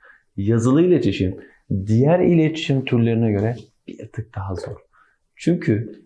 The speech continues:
iletişimde yedi, otuz sekiz ve elli beş kural dediğimiz bir kural var. Bu kurala göre iletişimde kelimeler yüzde yedi oranında etkili,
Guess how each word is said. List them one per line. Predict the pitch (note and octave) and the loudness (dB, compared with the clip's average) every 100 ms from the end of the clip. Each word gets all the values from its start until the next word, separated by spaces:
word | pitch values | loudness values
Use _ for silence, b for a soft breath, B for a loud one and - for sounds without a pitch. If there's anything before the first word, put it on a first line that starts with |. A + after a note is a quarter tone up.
| _ | _
iletişimde | A2+ B2+ C3 - C3 A#2 A2 C#3+ - _ - | 0 0 0 -2 0 2 0 -4 -12 _ -6
yedi, | G#2 A#2+ A#2+ C3+ C#3 - - | -2 0 2 0 0 -6 -8
otuz | - A2 A2+ - | -6 -6 -8 -4
sekiz | G#2 - A#2 A#2+ A#2 | -6 -4 -6 -6 -4
ve | A#2+ | -4
elli | - A2 G#2 G#2+ | 0 0 0 -2
beş | A#2+ - | -4 -6
kural | - F#2+ | -8 -4
dediğimiz | F#2+ F#2+ G2+ G#2 | -4 -4 -6 -8
bir | - | -12
kural | - G2 | -12 -12
var. | - - _ _ _ _ - - | -14 -20 _ _ _ _ -12 -10
Bu | |
kurala | E3 F#3 C#3 | 0 2 2
göre | F#2+ F2 F2 - - _ | 2 0 0 -6 -20 _
iletişimde | A2+ B2 A#2+ C3+ C3+ C#3+ | -2 0 -2 -2 0 -2
kelimeler | C#3+ A#2 A2 G#2 F#2+ A#2 - _ - | 0 0 2 0 0 -2 -8 _ -4
yüzde | G#2 G2+ A#2 | -4 0 0
yedi | G2+ F#2+ | 0 0
oranında | A2 G#2+ G#2 G#2+ | 0 0 0 -2
etkili, | G#2 G#2+ A2 | -4 -6 -6